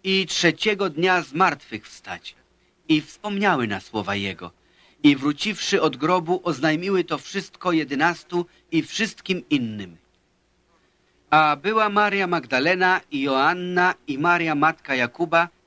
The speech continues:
i inne z nimi, które opowiedziały to apostołom, a wydawały im się jako baśnie słowa ich i nie wierzyli im. A Piotr, wstawszy, pobiegł do grobu i, nachyliwszy się, ujrzał same tylko prześcieradła leżące i wrócił,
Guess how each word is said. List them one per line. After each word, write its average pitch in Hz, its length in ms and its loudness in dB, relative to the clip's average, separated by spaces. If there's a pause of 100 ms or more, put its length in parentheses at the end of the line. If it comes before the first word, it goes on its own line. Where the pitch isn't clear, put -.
(100)
i 165 160 -4
inne 175 400 0
z 113 100 -10
nimi, 175 380 -2 (400)
które 196 420 0
opowiedziały 185 760 0
to 190 400 -2
apostołom, 123 760 -2 (440)
a 156 160 6
wydawały 202 560 2
im 214 300 -6
się 202 340 2
jako 180 320 0
baśnie 147 540 0
słowa 123 380 0
ich 135 460 -6
i 165 80 -2
nie 180 140 0
wierzyli 143 580 -2
im. 87 120 -12 (720)
A 147 120 4
Piotr, 208 380 -4
wstawszy, - 640 -2
pobiegł 143 560 -4
do 120 160 -6
grobu 143 400 -2 (300)
i, 156 100 4
nachyliwszy 190 580 -2
się, 202 380 2
ujrzał 202 440 0
same 202 300 0
tylko 185 300 -8
prześcieradła 165 720 0
leżące 143 540 0
i 170 180 -8
wrócił, 131 520 -4